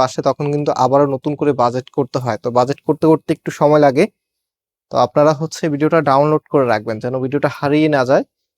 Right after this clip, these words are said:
পরবর্তীতে দেখে এখান থেকে এই প্রোডাক্টগুলো নিতে পারবেন। টোয়েন্টি টোয়েন্টি ফাইভ এর একদমই নতুন ট্রেন্ড এই কালেকশনগুলো। এটা হচ্ছে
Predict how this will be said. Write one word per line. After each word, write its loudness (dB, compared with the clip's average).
পরবর্তীতে 2
দেখে -4
এখান -6
থেকে -4
এই -4
প্রোডাক্টগুলো 0
নিতে -6
পারবেন। -2
টোয়েন্টি 4
টোয়েন্টি 2
ফাইভ 4
এর 4
একদমই -2
নতুন -6
ট্রেন্ড 0
এই 0
কালেকশনগুলো। 0
এটা -2
হচ্ছে -12